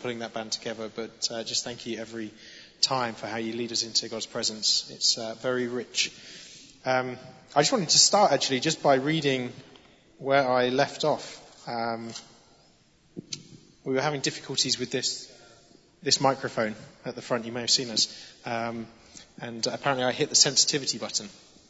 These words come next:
Whatever the sensitivity button is. I, I, Sasha said, "You, you hit the sensitivity button." I thought she meant because I was talking about love. But, uh, no, apparently on the, on the microphone. Um,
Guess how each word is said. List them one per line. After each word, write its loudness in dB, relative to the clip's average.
Whatever 10
the 4
sensitivity 4
button 2
is. 6
I, 6
I, 4
Sasha 6
said, 6
"You, -2
you -2
hit 4
the 0
sensitivity 6
button." 0
I 4
thought 6
she 2
meant -2
because -2
I 4
was 0
talking -2
about 0
love. -6
But, 8
uh, 10
no, 8
apparently 10
on 4
the, 4
on 2
the -2
microphone. 2
Um, 6